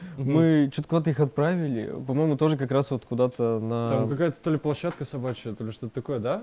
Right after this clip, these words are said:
Speaker 2: Да,
Speaker 1: Ну,
Speaker 2: да,
Speaker 1: что-то
Speaker 2: да, да,
Speaker 1: такое.
Speaker 2: да. О, блин, так это давно было, я уж не вспомню даже, что там было. Придумывать ни в коем случае не буду, но
Speaker 1: Мгм.
Speaker 2: в итоге картина, это самое,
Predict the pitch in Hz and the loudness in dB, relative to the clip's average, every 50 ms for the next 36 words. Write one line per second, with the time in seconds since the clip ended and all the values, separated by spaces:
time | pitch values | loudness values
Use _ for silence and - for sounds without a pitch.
0 | - - - 165 180 180 170 160 139 170 170 160 139 160 151 156 160 160 160 147 | -4 0 4 6 6 6 6 6 6 4 4 6 4 4 4 4 4 2 2 2
1 | 127 110 104 - _ - - - - - - 127 123 113 127 127 117 113 131 - | 0 -2 -4 -8 _ -20 -20 -20 -10 -2 0 0 0 0 0 -2 -2 -2 -6 -8
2 | - - 127 123 123 123 131 139 131 123 127 120 113 117 117 110 101 - - 120 | -6 -6 -4 -2 -2 0 0 -2 -2 -2 -4 -4 -4 -6 -6 -8 -8 -10 -10 -10
3 | 113 - - 135 131 127 120 113 123 107 - - 120 123 117 110 127 151 160 147 | -10 -8 -4 -4 -4 -2 -2 -4 -4 -6 -6 -6 -6 -4 -4 -2 0 0 0 0
4 | 120 - - - - _ _ - 127 135 143 160 160 160 143 127 135 131 117 147 | 0 -2 -6 -16 -20 _ _ -2 0 2 2 4 4 4 2 0 0 -2 0 0
5 | 143 127 135 135 120 135 123 127 127 135 170 202 170 143 - - - - 123 123 | 0 0 -2 -6 -6 -4 -4 -4 -2 0 0 0 0 0 -2 -4 -8 -4 2 4
6 | 156 170 151 143 143 165 185 196 185 165 131 - 143 139 - - 180 175 165 147 | 6 6 6 4 4 2 2 2 2 2 2 2 0 0 0 0 0 2 2 2
7 | 139 131 123 120 113 - - - 123 123 113 123 113 - 131 117 113 - - | 2 0 0 -2 -4 -4 -6 -4 -4 -4 -4 -6 -4 -4 -4 -4 -4 -6 -12